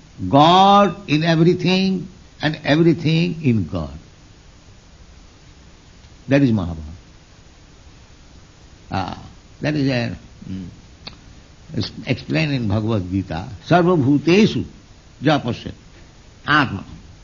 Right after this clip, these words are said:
Ah, he does not see anything except God. Everything in God and God in everything.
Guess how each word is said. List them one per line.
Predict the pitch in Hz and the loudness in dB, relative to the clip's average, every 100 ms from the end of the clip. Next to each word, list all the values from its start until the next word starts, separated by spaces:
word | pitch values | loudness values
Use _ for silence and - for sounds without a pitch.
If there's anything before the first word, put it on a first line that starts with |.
| - - - - - - | -20 -20 -20 -20 -20 -8
Ah, | 98 90 107 - - - | -8 -8 -12 -18 -20 -4
he | 190 | 2
does | 196 208 | 4 6
not | 196 233 - | 6 2 2
see | - 226 220 | 2 4 4
anything | 196 214 233 165 190 151 101 - - 175 | 4 4 6 6 4 2 -2 -10 -8 -4
except | - 214 202 151 | -2 -2 0 4
God. | 175 160 95 80 - - - - - - - - - - | 6 6 2 -4 -16 -20 -20 -20 -20 -20 -20 -20 -20 -2
Everything | 156 196 220 165 165 214 202 180 | 2 4 4 4 2 2 2 0
in | 196 196 127 | 0 0 4
God | 160 226 202 175 196 - - - | 6 8 8 6 4 -2 -12 -2
and | 185 190 131 | 0 2 4
God | 170 196 220 196 | 6 6 6 6
in | 208 | 6
everything. | 202 175 147 98 | 6 6 4 4